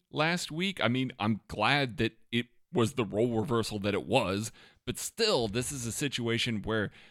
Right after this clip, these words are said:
Toub's unit did not have a particularly great game here,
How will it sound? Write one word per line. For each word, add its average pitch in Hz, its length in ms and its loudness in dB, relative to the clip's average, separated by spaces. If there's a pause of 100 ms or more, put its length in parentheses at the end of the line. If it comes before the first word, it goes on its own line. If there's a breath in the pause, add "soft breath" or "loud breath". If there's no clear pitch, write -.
(280 soft breath)
Toub's 143 560 0
unit 120 580 -2
did 98 180 -4
not 104 500 0
have 113 380 -2
a 101 120 0
particularly 104 880 -2
great 101 540 2
game 104 420 2
here, 92 440 2